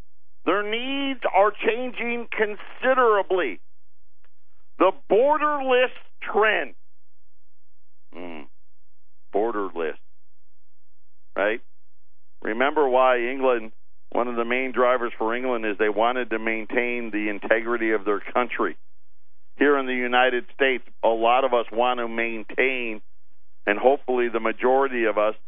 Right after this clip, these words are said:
maintain the integrity of our country. I guess if you don't have a border, do you actually have a country? I mean, just saying. But this is what they want. The borderless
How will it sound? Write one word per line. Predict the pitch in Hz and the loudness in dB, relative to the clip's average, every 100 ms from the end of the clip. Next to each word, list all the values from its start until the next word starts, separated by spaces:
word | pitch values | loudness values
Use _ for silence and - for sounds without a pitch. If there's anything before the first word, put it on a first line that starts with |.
| - - | -8 -2
maintain | 113 117 - 123 127 135 135 127 | -2 0 -2 0 0 -2 -2 -2
the | 117 110 | -2 -2
integrity | 101 - 127 135 135 117 117 113 - | -2 2 2 4 0 0 0 0 2
of | 117 110 | 2 4
our | 113 | 2
country. | - - 139 - 104 - - | 0 -2 -2 0 -2 -2 -4
I | - | 0
guess | 175 | 0
if | 175 | 0
you | 139 | 0
don't | 160 185 | 2 4
have | 165 | 2
a | 135 | 4
border, | 127 160 117 | 4 2 2
do | 110 | 0
you | 110 | 2
actually | 120 - 135 | 0 2 0
have | 123 | 0
a | - | -2
country? | 123 - 139 135 - - - - - - | -2 -2 -4 -4 -8 -8 -8 -8 -8 -6
I | - | -4
mean, | 135 123 - - - - - - - - - | -4 -4 -6 -8 -8 -8 -8 -8 -8 -8 -6
just | 123 - | -6 -2
saying. | - 135 98 - - - - - - - - - | 0 0 -4 -6 -8 -8 -8 -8 -8 -8 -8 0
But | 107 104 | 0 4
this | 139 156 | 2 2
is | 143 | 0
what | 131 151 | 2 2
they | 147 | 4
want. | 147 143 143 104 - - - - - - - - - - - | 4 4 2 0 -6 -8 -8 -8 -8 -8 -8 -8 -8 -8 0
The | 131 | 2
borderless | 135 156 220 233 220 208 202 | 4 4 6 6 4 4 0